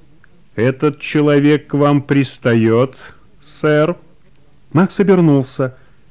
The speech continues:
Позади него стоял полицейский. Он начал было говорить, но замолчал, поскольку понял, что вопрос был обращён к Сэму. Сэм покровительственно и твёрдо взял Макса за руку.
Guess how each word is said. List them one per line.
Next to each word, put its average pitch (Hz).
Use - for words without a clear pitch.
Позади 190
него 226
стоял 180
полицейский. 107
Он 143
начал 135
было 127
говорить, 127
но 120
замолчал, 107
поскольку 170
понял, 196
что -
вопрос 175
был 170
обращён 147
к -
Сэму. 92
Сэм 247
покровительственно 127
и 107
твёрдо 139
взял 107
Макса 95
за 87
руку. 78